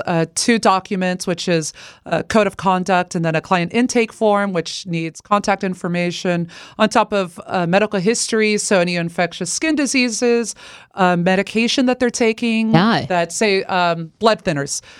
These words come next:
Speaker 1: If I touch you, you're, I'm gonna end up leaving a bruise on you if you don't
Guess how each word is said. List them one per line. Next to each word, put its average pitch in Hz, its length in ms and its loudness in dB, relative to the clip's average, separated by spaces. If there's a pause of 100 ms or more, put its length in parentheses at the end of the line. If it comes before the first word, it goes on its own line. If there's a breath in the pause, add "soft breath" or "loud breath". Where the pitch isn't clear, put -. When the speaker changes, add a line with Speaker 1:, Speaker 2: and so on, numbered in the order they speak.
(120)
Speaker 1:
If 190 160 0
I 190 80 4
touch 190 380 0
you, 190 280 2
you're, 185 160 0
I'm 190 120 0
gonna 196 100 2
end 180 140 -2
up 165 100 -2
leaving 170 560 -2
a 143 60 2
bruise 160 360 2
on 147 140 2
you 143 300 2
if 160 140 -6
you 175 60 2
don't 156 260 -2